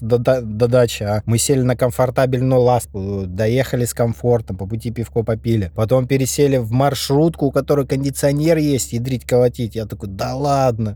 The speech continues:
и просто на маршрутке где-то по деревням там просто доехали тоже с, м, с кайфом, такое вообще круто все, все прям вообще так цивилизованно. <laughs>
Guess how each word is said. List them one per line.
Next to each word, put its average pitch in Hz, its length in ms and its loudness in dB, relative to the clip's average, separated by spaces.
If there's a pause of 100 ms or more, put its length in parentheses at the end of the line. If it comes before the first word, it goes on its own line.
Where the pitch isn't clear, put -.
и 113 60 -10
просто 139 360 0
на 127 100 4
маршрутке 135 560 0
где-то 127 240 0
по 127 120 0
деревням 127 480 2
там 107 200 -4
просто - 400 -2
доехали 104 480 -4
тоже 101 300 -4
с, 85 60 -12 (160)
м, 101 280 -8
с - 100 -10
кайфом, 95 420 -6 (140)
такое 95 240 -8
вообще 95 360 -6 (220)
круто 156 300 -2
все, 104 300 -4 (280)
все 120 220 -2
прям 113 240 0
вообще 120 260 0
так 95 200 -8 (160)
цивилизованно. 113 960 2
<laughs> - 40 -8